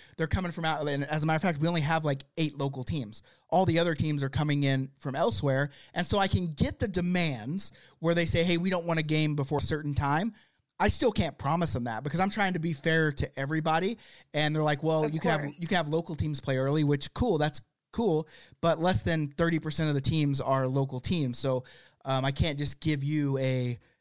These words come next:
Speaker 1: you know, a pass and not give, you know, someone else a pass. And so I just was like, like, what team would think, "Okay, this, I'm gonna go in and they're definitely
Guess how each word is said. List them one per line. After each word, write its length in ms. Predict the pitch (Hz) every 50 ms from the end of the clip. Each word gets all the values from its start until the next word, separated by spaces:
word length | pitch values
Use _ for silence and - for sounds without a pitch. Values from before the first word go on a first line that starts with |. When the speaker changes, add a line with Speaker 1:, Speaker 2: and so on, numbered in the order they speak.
| _ _
Speaker 1:
you 100 | 151 147
know, 160 | 139 127 120
a 80 | 107 131
pass 480 | 135 - - 151 143 143 139 139 - 135
and 100 | 135 135
not 220 | 143 131 131 139
give, 380 | 135 147 139 127 123 120 - - _ _ _ _
you 120 | 143 135
know, 60 | 131 123
someone 320 | - - 151 143 131 131
else 180 | 147 151 - -
a 80 | 135
pass. 340 | - 127 117 123 175 165 - - - - - - - - - _
And 140 | 160 165 170
so 100 | - 214
I 140 | 214 240 247
just 200 | 262 226 - -
was 120 | 180 170 165
like, 240 | 165 160 151 - 147 - 156 160 - _ _ _ _ _ _ _ _ _ _ 127 123 117 135
like, 240 | 160 165 156 - - - - - 131 139 _ _ _ 156 151
what 240 | 175 214 247 247 -
team 300 | - 208 202 202 190 170
would 140 | 156 147 -
think, 200 | 156 147 143 143
"Okay, 260 | 143 139 - 147 139
this, 220 | 139 147 135 -
I'm 140 | 143 147 151
gonna 160 | 160 151 143
go 240 | 143 151 143 147 147
in 200 | 143 135 131 131
and 220 | 127 135 135 139
they're 100 | 139 143
definitely 680 | 139 135 - 143 139 135 139 139 135 131 131 131 113